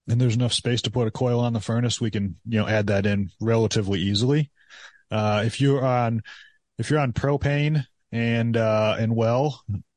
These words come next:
then a Well Connect system would be an amazing option because that will provide all of your air conditioning,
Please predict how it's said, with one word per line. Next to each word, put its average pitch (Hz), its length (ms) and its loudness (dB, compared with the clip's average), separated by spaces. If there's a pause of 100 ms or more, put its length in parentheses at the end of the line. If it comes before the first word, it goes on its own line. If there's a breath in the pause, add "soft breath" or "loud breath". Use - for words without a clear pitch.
(240)
then 117 340 0
a 110 240 0
Well 117 260 0
Connect 127 300 -2
system 139 640 -2
would 110 180 -2
be 117 380 2 (320 loud breath)
an 117 100 -2
amazing 120 440 0
option 143 400 0
because 113 320 -2
that 110 180 0
will 120 140 0
provide 113 460 0
all 143 340 0
of 104 100 -4
your 104 180 0
air 104 160 0
conditioning, 104 640 -2